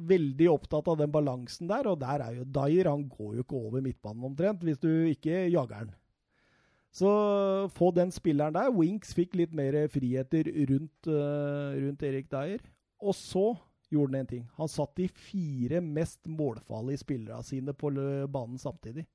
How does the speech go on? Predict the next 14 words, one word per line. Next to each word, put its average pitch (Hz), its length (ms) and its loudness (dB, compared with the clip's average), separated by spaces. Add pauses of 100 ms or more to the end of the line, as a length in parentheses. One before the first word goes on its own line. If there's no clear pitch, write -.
(880)
Ali, 170 500 2 (320)
Lucas, 151 800 0 (140)
Son 151 560 -2
og - 180 -10
Kane. 107 240 -10 (920)
Og 139 100 -4
da, 160 160 2 (720)
han 175 140 -2
visste - 460 -4
det 311 100 -4
ville 208 200 6
jo 170 60 4
komme 151 240 -2
mål. 120 200 -6